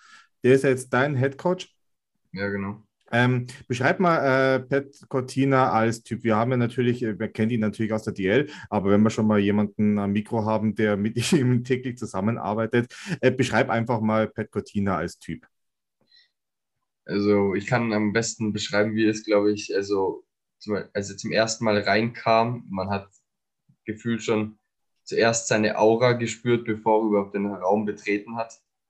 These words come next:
Speaker 2: Also als er dann im Raum drin stand, äh, war das schon in einer gewissen Art und Weise was Besonderes, einfach durch seine Ausstrahlung. Und, äh, auch über die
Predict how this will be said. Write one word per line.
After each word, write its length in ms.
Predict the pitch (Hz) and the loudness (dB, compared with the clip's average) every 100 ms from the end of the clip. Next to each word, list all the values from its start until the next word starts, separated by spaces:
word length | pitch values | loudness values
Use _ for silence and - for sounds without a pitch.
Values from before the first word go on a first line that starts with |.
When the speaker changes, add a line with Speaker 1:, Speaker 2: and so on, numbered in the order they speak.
| _ _ _ _ _ | _ _ _ _ _
Speaker 2:
Also 240 | - 95 101 | -8 -2 0
als 160 | 95 | 0
er 80 | 98 | 0
dann 160 | 98 98 | 0 0
im 140 | 98 | -2
Raum 400 | 98 98 104 104 | 2 2 2 0
drin 240 | 104 104 107 | 0 0 -2
stand, 500 | - 107 107 104 - | -2 0 0 -4 -4
äh, 520 | 95 95 92 92 92 | -2 0 -2 -2 -2
war 140 | 90 98 | 0 0
das 260 | 95 - | -4 -8
schon 520 | - 98 98 98 - _ - | -4 -2 -2 -4 -8 _ -8
in 100 | 101 | -6
einer 80 | |
gewissen 320 | 98 101 - 95 | -4 -6 -6 -4
Art 160 | 98 | -4
und 60 | 101 | -2
Weise 200 | 98 98 | -2 -2
was 220 | 95 - | -6 -8
Besonderes, 640 | 98 95 107 110 107 107 | -4 -2 0 0 0 -2
einfach 320 | 90 95 98 _ _ _ | -6 -10 -14 _ _ _
durch 140 | 95 | -12
seine 280 | - 98 92 | -4 -2 0
Ausstrahlung. 840 | 104 104 - - 101 104 110 113 - _ _ _ _ _ _ _ _ _ | 0 0 -4 -2 0 2 0 -4 -12 _ _ _ _ _ _ _ _ _
Und, 600 | 98 98 95 98 98 95 | -2 -2 0 0 -2 0
äh, 200 | 98 95 | 0 2
auch 240 | 90 95 95 | 2 0 -2
über 220 | 101 98 | -2 0
die 520 | 98 98 95 92 - | -2 -2 -2 -4 -8